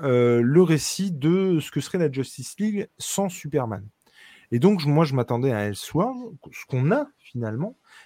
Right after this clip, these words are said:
mais, euh, comment vous dire ? Je m'attendais à un truc à la sauce, euh, Red Son. Je prends celui-là parce que c'est un peu le plus célèbre des Elseworlds.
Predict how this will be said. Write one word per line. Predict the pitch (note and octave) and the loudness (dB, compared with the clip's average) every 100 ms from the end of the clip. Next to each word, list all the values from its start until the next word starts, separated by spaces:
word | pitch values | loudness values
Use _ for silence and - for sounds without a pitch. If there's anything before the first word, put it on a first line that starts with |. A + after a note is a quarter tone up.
| - | -6
mais, | A#2+ B2+ C3+ | 0 0 0
euh, | B2 A#2 A#2 A#2 A#2 - - | 0 2 2 2 0 -2 -4
comment | D3+ | -2
vous | E3 B2+ | -2 -2
dire ? | A2+ A#2 F#2+ _ _ | -4 -6 -6 _ _
Je | - | -4
m'attendais | A#2 C3 C3+ | -2 0 0
à | D3 | 2
un | A#2+ | 0
truc | - F3+ C#3 | -2 -4 0
à | |
la | A2+ | 0
sauce, | A2 - E3 - - | 0 -2 -4 -4 -2
euh, | A#2+ A2+ A#2 A2+ | 0 0 0 0
Red | C3 C#3+ | 0 0
Son. | - B2+ G2+ G#2 | 0 0 -2 -14
Je | - | -16
prends | A2 | -16
celui-là | - A2 | -8 -6
parce | - - | -4 -8
que | G2 | -12
c'est | F#2+ | -12
un | F#2 | -10
peu | A2 | -8
le | G2+ | -8
plus | F2+ G2 | -10 -12
célèbre | - G2+ G#2+ G#2 | -6 -4 -4 -6
des | F#2 | -8
Elseworlds. | F#2+ F#2 - C#3+ | -6 -6 -6 -6